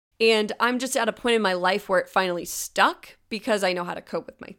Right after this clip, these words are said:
feelings, because of my creativity, because I hit a point where I didn't want to hate myself anymore. And I loved myself so much when I wasn't drinking, I couldn't handle the self-hatred from drinking.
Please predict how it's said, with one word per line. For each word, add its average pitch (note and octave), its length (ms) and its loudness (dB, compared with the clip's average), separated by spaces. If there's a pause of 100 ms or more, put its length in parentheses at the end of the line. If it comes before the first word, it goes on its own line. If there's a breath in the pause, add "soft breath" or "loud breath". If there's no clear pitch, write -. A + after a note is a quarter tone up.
feelings, C4 460 2
because F3+ 340 -6
of F3 140 -8
my E3 100 -12
creativity, A3+ 800 -2
because F#3 440 -6 (360 loud breath)
I - 80 -4
hit G#3 140 2
a F3+ 40 2
point F#3 320 -2
where F#3 80 0
I F3+ 80 2
didn't F3+ 160 -2
want E3+ 140 -6
to F3 40 -12
hate C4 240 0
myself A3+ 400 2
anymore. G3+ 360 0
And F3+ 80 -2
I F3 80 -4
loved G#3 320 0
myself F#3+ 340 -2
so G#3 240 0
much A3 380 2
when F#3+ 100 -4
I F#3 80 0
wasn't F#3+ 300 -4
drinking, G3 500 -4
I B3 140 -6
couldn't G3 300 -10
handle G#3 440 0
the F#3 80 -10
self-hatred F3+ 580 -8
from G#3 200 -4
drinking. F3+ 340 -8